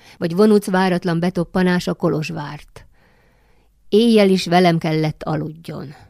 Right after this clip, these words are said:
De Dumána is tagadhatatlanul nagy hatással volt rám.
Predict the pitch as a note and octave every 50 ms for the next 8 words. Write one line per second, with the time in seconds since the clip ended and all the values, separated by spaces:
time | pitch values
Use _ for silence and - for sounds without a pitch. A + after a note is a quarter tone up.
0 | _ _ _ _ _ _ _ _ _ _ _ _ _ _ - F3 E3 D#3+ F3+ A#3
1 | B3 A#3 G#3+ G3+ F#3+ F3+ F3 F3 E3+ - - - A#3 A3+ A3 A3 A#3 - G#3 G3
2 | F#3+ G3 F#3+ F#3 - F#3 F3 F3+ F3+ F3+ F3+ E3+ D#3+ D#3 D3+ - - E3 D#3+ -
3 | D#3+ D3+ D3+ - - - D#3+ D#3 - D3+ D3+ - D3+ D3+ - - D#3 E3 D#3 -
4 | C3+ C#3 D3